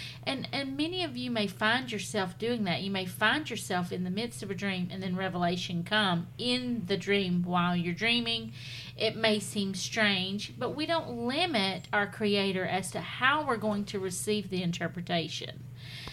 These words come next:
So just like you, yours being self-conditioned, it's saying, "Okay, this is what you've done.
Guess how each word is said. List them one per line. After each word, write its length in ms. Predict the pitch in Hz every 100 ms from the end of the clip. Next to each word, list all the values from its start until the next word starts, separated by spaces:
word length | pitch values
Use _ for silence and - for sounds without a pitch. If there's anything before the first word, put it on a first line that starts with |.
| -
So 380 | - 247 220 208 190
just 240 | 277 -
like 260 | 254 220 220
you, 300 | 247 240 233
yours 420 | 190 185 196 208
being 220 | - 202 196
self-conditioned, 800 | 202 185 - 196 196 208 214 185
it's 120 | -
saying, 280 | 202 185 170
"Okay, 260 | 185 170
this 180 | 165 190
is 120 | 208
what 220 | 214 180 202
you've 160 | 175
done. 480 | 196 185 165 180